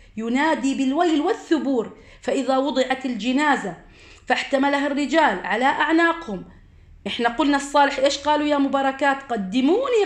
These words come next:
قدموني"، يريد لقاء الله وديوان الجنة ويريد النعيم. لكن الطالح يقول: "يا ويلها،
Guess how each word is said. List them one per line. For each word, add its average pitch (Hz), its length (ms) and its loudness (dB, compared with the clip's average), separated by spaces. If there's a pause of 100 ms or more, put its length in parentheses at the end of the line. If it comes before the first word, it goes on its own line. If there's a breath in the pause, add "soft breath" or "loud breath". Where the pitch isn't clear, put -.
قدموني"، 269 760 2
يريد 247 340 -2
لقاء 247 340 -2
الله 247 360 0
وديوان 240 520 -2
الجنة 233 520 -4 (300 loud breath)
ويريد 294 400 4
النعيم. 269 760 0 (240 soft breath)
لكن 247 440 0
الطالح 254 640 -2
يقول: 247 320 -6
"يا 247 220 -2
ويلها، 226 640 -4